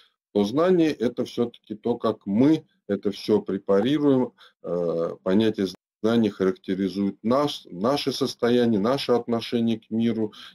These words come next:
И, в общем, это никакой, никакой связи-то, по большому счету, с информацией не имеет. Тем не менее, вот информация сегодня дает те языки и те содержания, которые мы способны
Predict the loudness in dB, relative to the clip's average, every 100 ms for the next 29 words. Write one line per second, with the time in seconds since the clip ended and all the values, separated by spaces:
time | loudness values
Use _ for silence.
0 | -8 -2 0 2 2 0 -2 -2 -2 -2
1 | -4 -4 -8 _ -2 -2 -4 -12 -20 -16
2 | -12 -10 -4 -2 4 8 8 6 0 -4
3 | 0 0 2 2 2 4 4 2 -2 -8
4 | -4 -2 4 4 4 0 2 4 2 -2
5 | -10 -20 -20 _ 10 12 12 10 10 10
6 | 10 8 6 4 4 6 6 8 8 8
7 | 8 6 4 2 4 6 8 8 8 6
8 | 4 -8 2 6 10 10 8 2 2 6
9 | 8 8 6 4 2 4 4 4 -2 _
10 | _ -6 -6 _ 6 6 6 6 6 8
11 | 8 8 8 6 4 2 6 8 12 10
12 | 8 6 4 8 6 8 8 8